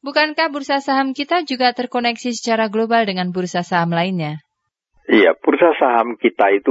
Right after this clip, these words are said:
Speaker 2: begini loh. Jadi bursa saham itu kan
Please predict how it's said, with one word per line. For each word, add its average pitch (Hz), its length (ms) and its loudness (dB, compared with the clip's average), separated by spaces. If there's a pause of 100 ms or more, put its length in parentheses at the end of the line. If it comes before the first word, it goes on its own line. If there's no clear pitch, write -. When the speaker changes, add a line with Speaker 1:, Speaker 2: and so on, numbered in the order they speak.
Speaker 2:
begini 92 320 0
loh. 85 240 2 (800)
Jadi 117 480 4 (160)
bursa 117 480 4
saham 107 320 4
itu 147 400 6
kan 117 160 2